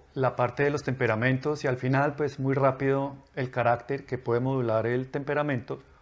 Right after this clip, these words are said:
surgieron varias dudas. Entonces, antes de empezar el capítulo de hoy, eh, vamos a aclarar un poquito esas dudas. Son básicamente dos.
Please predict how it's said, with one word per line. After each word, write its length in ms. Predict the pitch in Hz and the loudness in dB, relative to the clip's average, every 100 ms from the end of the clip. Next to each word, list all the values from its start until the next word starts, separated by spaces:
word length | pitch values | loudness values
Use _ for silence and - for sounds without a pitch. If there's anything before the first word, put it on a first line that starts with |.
| - _ _ | -20 _ _
surgieron 680 | - 135 117 123 120 123 | -2 -2 2 2 2 0
varias 400 | 131 135 131 123 | 2 2 0 0
dudas. 480 | 139 175 110 90 - - - - - | 2 2 0 -4 -14 -20 -20 -20 -8
Entonces, 260 | 127 123 | -2 0
antes 300 | 131 127 135 | 0 0 -2
de 80 | 143 | -2
empezar 320 | 135 127 117 | -2 -2 -2
el 80 | 123 | -4
capítulo 540 | 131 - 113 123 127 | -6 -8 -6 -4 -2
de 160 | 135 135 | 0 0
hoy, 280 | 120 117 123 - - - - - - - - | 0 -2 -4 -12 -20 -20 -20 -20 -20 -20 -2
eh, 380 | 135 123 120 117 | 2 4 2 2
vamos 300 | 113 127 135 | 0 0 -4
a 40 | |
aclarar 360 | 131 120 113 113 | -2 0 0 0
un 80 | 123 | -2
poquito 320 | 127 131 123 | -6 -6 -6
esas 160 | 135 | -6
dudas. 260 | 131 135 120 | -4 -4 -4
Son 220 | 139 151 | -6 -4
básicamente 600 | 151 147 - 131 120 - | -6 -6 -8 -6 -4 0
dos. 260 | 135 98 | 0 0